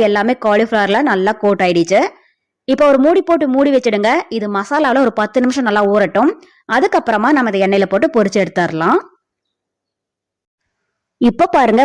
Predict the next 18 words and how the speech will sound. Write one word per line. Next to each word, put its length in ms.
ஒரு 100
பத்து 280
நிமிஷம் 320
போல 140
காலிஃப்ளவர் 640
மசாலால 480
நல்லா 180
ஊறிடுச்சு. 420
அதிக 340
நேரம் 240
ஊற 140
வைக்கணுங்கிறது 500
இல்ல, 120
கரெக்டா 300
ஒரு 160
பத்து 260
நிமிஷம் 280
போல 100